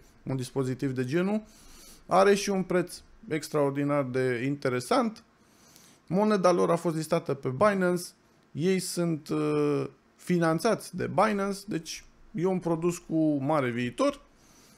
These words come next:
Cei care doriți să-l comandați, veți găsi linkul meu de afiliat în descriere. Iar mâine vom face o analiză a monedei SafePal, să vedem ce e de făcut cu ea, dacă merită luat, nu merită luat, cum a performat până acum.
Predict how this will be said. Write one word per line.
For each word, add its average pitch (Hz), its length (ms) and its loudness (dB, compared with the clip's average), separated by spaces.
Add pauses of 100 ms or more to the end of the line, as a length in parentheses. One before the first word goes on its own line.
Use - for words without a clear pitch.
(120)
Cei 214 200 0
care 185 240 4
doriți 165 280 0
să-l 160 160 0
comandați, 151 640 2
veți 143 220 0
găsi 143 280 0
linkul 143 500 0
meu 139 140 0
de 131 100 0
afiliat 127 480 -2
în 120 140 -6
descriere. 202 720 2 (640)
Iar 165 220 2
mâine 175 360 0
vom 165 180 0
face 170 320 -2
o 156 100 0
analiză 147 720 0
a 135 400 -4
monedei 143 360 0
SafePal, 175 580 0
să 147 160 -6
vedem 139 520 0
ce - 120 -4
e 143 60 0
de 135 120 -2
făcut 135 340 -4
cu 151 100 -2
ea, 135 220 0
dacă 127 420 -6 (140)
merită 156 400 -2
luat, 147 340 -2
nu 135 80 -4
merită 139 400 -2
luat, 139 380 -4 (320)
cum 143 180 -4
a 143 80 2
performat 139 580 -2
până 131 180 -4
acum. 127 360 -8